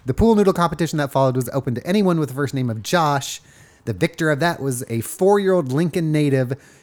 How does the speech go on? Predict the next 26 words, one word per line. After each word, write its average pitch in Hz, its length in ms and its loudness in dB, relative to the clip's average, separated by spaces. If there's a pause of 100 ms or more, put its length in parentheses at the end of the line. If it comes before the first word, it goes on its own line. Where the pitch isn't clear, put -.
(160)
Josh 135 400 0
Vincent 123 560 -2
Junior, 104 600 -4 (260)
who 107 100 -8
was 92 120 -6
coronated 127 600 -2
with 95 120 -12
a 92 60 -8
Burger 113 280 -4
King 110 320 -6
crown. 92 520 -8 (440)
So, 101 400 -2
uh, 95 160 -4
the 98 120 -6
organizer, 135 520 0
Josh 113 300 -2
Swain, 156 500 0 (340)
not 117 140 -8
to 110 80 -12
be 117 40 -8
confused 107 460 -6
with 98 160 -8
the 98 360 -6 (420)
winner, 156 320 2
Josh 123 320 0
Swain. 117 480 -4